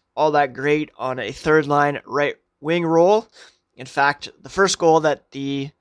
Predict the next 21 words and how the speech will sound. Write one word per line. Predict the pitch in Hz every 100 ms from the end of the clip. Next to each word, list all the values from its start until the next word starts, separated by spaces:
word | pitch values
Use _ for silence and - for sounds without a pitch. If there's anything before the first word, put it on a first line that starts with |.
| _ - _ -
uh, | 110 113 104
Lightning | 131 151 139 143
scored, | - - 143 139 139 139 - _ _ _ _ _ _ _ _ _ -
actually, | 156 - 156
no, | 156
the | 131
second | - 202 196 156
goal | 143 139
scored | 143 - 139
by | 131 120
Alex | - 151 143 -
Killorn | - 127 139 147
was | 123
on | 123
a | 113
power | 131 147 147
play | 147 147 147
that | 131 -
came | 147 139
from | - 131 98
a | 113 127